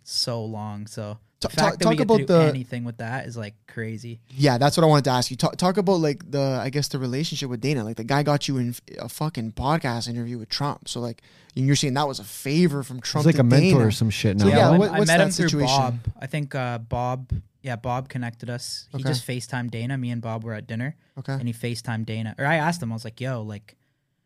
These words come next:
Speaker 1: would you ever do anything with the U F C?"
Speaker 2: Mm-hmm.
Speaker 1: And, like, he just called. That's how Bob is. He just fucking calls people. So he calls
Speaker 3: <laughs> I love
Speaker 1: Dana.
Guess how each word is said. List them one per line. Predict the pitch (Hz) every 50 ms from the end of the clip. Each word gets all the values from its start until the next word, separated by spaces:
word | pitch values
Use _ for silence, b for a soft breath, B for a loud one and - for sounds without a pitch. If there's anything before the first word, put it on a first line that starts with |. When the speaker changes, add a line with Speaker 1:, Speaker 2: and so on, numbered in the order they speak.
| _ _ _ _ _ _
Speaker 1:
would | 127 117 120
you | 127
ever | 120 117 120
do | 110 117 113
anything | 120 123 123 123
with | 117 110 113
the | 101
U | 101 110
F | 110 -
C?" | - - 117 113 135 151 - _ _ _ 139
Speaker 2:
Mm-hmm. | 127 127 127 120 117 113 - -
Speaker 1:
And, | 113 113
like, | 113 107 104
he | - 123 110
just | 110 -
called. | - - 120 110 107 107 -
That's | - 120 113 -
how | 123
Bob | 104 107 107 104 101
is. | 107 101 -
He | 107
just | 95 107 - -
fucking | - 117 110 - 113
calls | 113 - 104 101 101 -
people. | - 104 117 131 -
So | - - - 113
he | -
calls | 156 - - 143 135 127 -
Speaker 3:
<laughs> |
I | -
love | 123 123
Speaker 1:
Dana. | 127 127 123 123